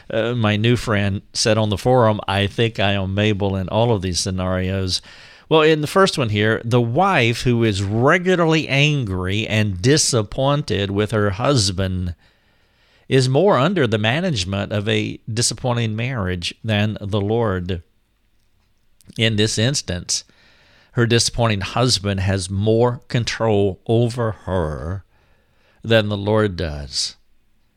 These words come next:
Uh, here's a second one. A regularly discontented or frustrated man is more under the control of his job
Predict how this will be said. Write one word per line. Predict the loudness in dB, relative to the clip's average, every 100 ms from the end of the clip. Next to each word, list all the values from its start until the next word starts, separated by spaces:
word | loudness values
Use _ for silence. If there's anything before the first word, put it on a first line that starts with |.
| _ _ _ -6
Uh, | -2
here's | 2 4 4
a |
second | 2 2 0 -2
one. | -2 -2
A | 0 0
regularly | 2 2 2 2 2 2 2 0
discontented | -2 -2 0 0 -4 -4 -6 -4 -4 -2 -2 -2
or | 0 0
frustrated | 0 0 0 0 0 0 -2
man | -2 -2 -2 -4 -4 -4 -6 _ _ _ -20 -10 0
is | 0 2
more | 4 4 4
under | 0 0 0
the | 0
control | -2 -4 0 0 2 2
of | 2
his | 0 0 -2
job | -2 -2 -2 -2 -4 -2 -4